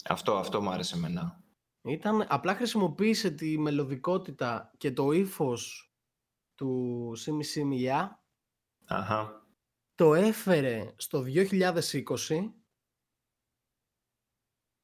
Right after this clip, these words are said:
Speaker 2: και το έκανε πολύ εύστοχα.
Speaker 1: Γενικά έχει πολλές επιρροές το άλμπουμ μέσα.
Speaker 2: Μμμ.
Speaker 1: Σε πολλά κομμάτια μπορούμε να τις σημειώσουμε, θα αναφερθούμε στο τέλος,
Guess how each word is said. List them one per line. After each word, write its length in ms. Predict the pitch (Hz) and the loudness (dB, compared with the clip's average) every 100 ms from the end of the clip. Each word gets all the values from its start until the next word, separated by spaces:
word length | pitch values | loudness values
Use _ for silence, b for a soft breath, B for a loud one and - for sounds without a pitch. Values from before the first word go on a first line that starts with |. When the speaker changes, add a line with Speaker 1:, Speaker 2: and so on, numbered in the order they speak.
| _ _ _ _ _ _ _ | _ _ _ _ _ _ _
Speaker 2:
και 160 | - 226 | -4 0
το 100 | 151 | 2
έκανε 340 | 160 220 214 | 0 0 -2
πολύ 320 | 196 151 127 160 | 0 0 0 -2
εύστοχα. 560 | 190 - 95 92 - _ _ _ _ _ _ | -6 -10 -12 -14 -18 _ _ _ _ _ _
Speaker 1:
Γενικά 460 | 101 107 98 151 180 | 0 0 2 0 0
έχει 260 | 170 - | -2 -2
πολλές 400 | 107 101 107 - | 0 2 0 0
επιρροές 580 | - 120 101 98 98 92 | -2 0 0 0 0 -2
το 160 | - 92 | -2 0
άλμπουμ 360 | 98 98 101 | 0 0 0
μέσα. 680 | 95 92 90 - 87 92 - - _ _ - | 0 -2 -4 -2 -2 -2 -8 -16 _ _ -8
Speaker 2:
Μμμ. 200 | 107 117 - _ _ _ _ _ _ _ _ _ | -6 -6 -10 _ _ _ _ _ _ _ _ _
Speaker 1:
Σε 180 | - 101 | -6 -4
πολλά 280 | 90 95 120 | -2 -2 0
κομμάτια 400 | 131 107 - 98 | -2 -2 -2 -2
μπορούμε 300 | 95 95 101 | 0 -2 -2
να 100 | 107 | -4
τις 120 | - | -4
σημειώσουμε, 440 | 104 95 98 117 | -4 -4 -4 -4
θα 100 | 120 | -4
αναφερθούμε 500 | 101 98 92 92 117 | -4 -4 -4 -4 -4
στο 160 | 120 113 | -4 -4
τέλος, 680 | 101 92 87 95 - - | -2 -2 -2 -2 -4 -10